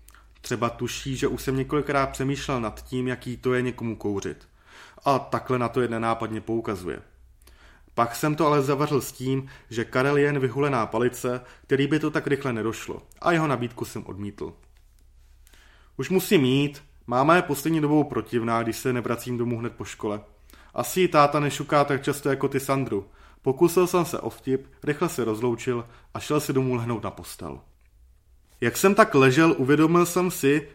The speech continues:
že je vlastně všechno kolem mě dost teploušský. Hned vedle dveří jsem měl počítačový stůl.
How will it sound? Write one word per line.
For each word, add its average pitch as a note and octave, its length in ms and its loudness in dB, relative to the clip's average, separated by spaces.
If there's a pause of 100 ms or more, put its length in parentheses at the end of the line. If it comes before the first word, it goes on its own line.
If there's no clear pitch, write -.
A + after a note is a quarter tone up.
že A#2+ 140 0
je D3 80 4
vlastně D3+ 320 0
všechno E3 380 -2
kolem D3+ 300 2
mě D3+ 140 2
dost C#3+ 180 2
teploušský. - 680 -2 (440)
Hned C3 320 0
vedle D#3+ 280 4
dveří C3 380 2
jsem B2 160 -4
měl C3 160 2
počítačový C3+ 640 0
stůl. A2+ 440 -4